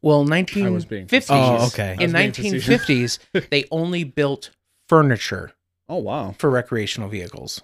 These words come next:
Speaker 3: Nice.
Speaker 2: Oh, so they,
Speaker 1: In
Speaker 2: they
Speaker 1: nineteen sixty-eight, that's when they designed their first Winnebago with the W on the side of it. I don't know if they still have that W or if it's evolved through the ages, but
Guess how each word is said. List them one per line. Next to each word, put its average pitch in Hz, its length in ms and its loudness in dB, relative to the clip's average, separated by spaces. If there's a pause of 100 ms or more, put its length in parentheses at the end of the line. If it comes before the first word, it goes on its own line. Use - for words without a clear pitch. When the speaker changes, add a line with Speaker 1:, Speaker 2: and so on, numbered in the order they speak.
Speaker 3:
Nice. - 380 -4
Speaker 2:
Oh, 240 80 -4
so - 160 -6
they, 117 100 -2
Speaker 1:
In 151 100 2
Speaker 2:
they 147 40 2
Speaker 1:
nineteen 156 480 0
sixty-eight, - 880 -4 (720)
that's 147 360 0
when 160 140 -4
they 139 300 -4 (160)
designed 123 560 -8
their 113 160 -2
first - 500 -4
Winnebago 123 560 0
with 117 300 -6
the 110 260 -10 (380)
W 131 400 4
on 127 160 2
the 139 60 -4
side 113 260 0
of 113 80 -6
it. 110 40 -4
I 113 60 0
don't 123 140 -2
know 120 80 -2
if 110 80 -6
they 117 100 -2
still 123 260 -2
have 110 220 -2
that 110 400 -2
W 117 340 0
or 113 120 0
if 110 100 -6
it's 110 140 -4
evolved 110 400 -2
through 110 140 -4
the 110 140 0
ages, 107 380 -4
but 113 300 0